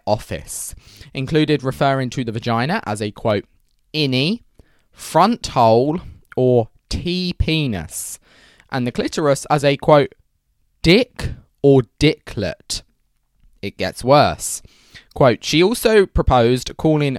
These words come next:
breasts chesticles and the penis, quote, outy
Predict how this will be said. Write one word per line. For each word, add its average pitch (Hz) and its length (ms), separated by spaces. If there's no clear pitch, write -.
breasts - 720
chesticles 90 1040
and 127 120
the 127 60
penis, 180 480
quote, 139 320
outy 214 720